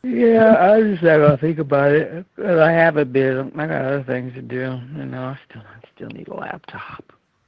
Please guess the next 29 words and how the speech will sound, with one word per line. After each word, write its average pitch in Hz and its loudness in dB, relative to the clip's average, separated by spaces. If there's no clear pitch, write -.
I - -20
can't - -20
believe 120 -12
it's 101 -20
taking - -18
me 90 -20
this - -20
long - -18
to - -20
buy - -14
a - -20
computer. - -20
I'm 165 -14
just 127 -16
out 113 -8
of 117 -14
it. - -14
Um, 151 -8
my 151 -4
take 156 -6
on 143 -6
Z, 156 -6
mm, 143 -14
I'm 262 -2
not 285 2
really 233 4
excited, 202 -2
but, 139 2
um, 131 -2